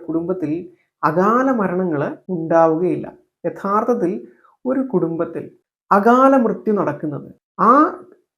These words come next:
കുടുംബത്തിലുള്ള പിതൃക്കളുടെ ദോഷം കൊണ്ടാണ്. പിതൃക്കൾക്ക് നമ്മൾ ബലികർമ്മങ്ങൾ അനുഷ്ഠിക്കാതെ വരുമ്പോഴും അതുപോലെ തന്നെ പിതൃക്കളുടെ മരണം കൊണ്ടുണ്ടാകുന്ന ദോഷങ്ങൾ, പിണ്ടനൂൽ ദോഷം എന്നിത്യാദി ദോഷങ്ങൾ കൊണ്ടും കരുനാൾ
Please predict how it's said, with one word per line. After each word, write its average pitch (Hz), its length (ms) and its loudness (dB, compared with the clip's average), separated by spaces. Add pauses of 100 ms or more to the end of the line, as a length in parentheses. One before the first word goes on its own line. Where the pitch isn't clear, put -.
(140)
കുടുംബത്തിലുള്ള 226 720 4 (160)
പിതൃക്കളുടെ 202 680 2
ദോഷം 151 340 -2
കൊണ്ടാണ്. - 340 -6 (380)
പിതൃക്കൾക്ക് 185 580 4 (500)
നമ്മൾ 165 160 -2 (120)
ബലികർമ്മങ്ങൾ 165 580 0
അനുഷ്ഠിക്കാതെ 160 640 -4
വരുമ്പോഴും 151 500 -2 (340)
അതുപോലെ 185 360 6
തന്നെ 180 180 0 (180)
പിതൃക്കളുടെ 180 680 0
മരണം 170 300 0
കൊണ്ടുണ്ടാകുന്ന 165 760 0 (400)
ദോഷങ്ങൾ, 151 460 -4 (180)
പിണ്ടനൂൽ 160 480 -2
ദോഷം 147 380 -8 (1000)
എന്നിത്യാദി 185 520 0
ദോഷങ്ങൾ 175 640 0
കൊണ്ടും 143 380 -6
കരുനാൾ 160 380 0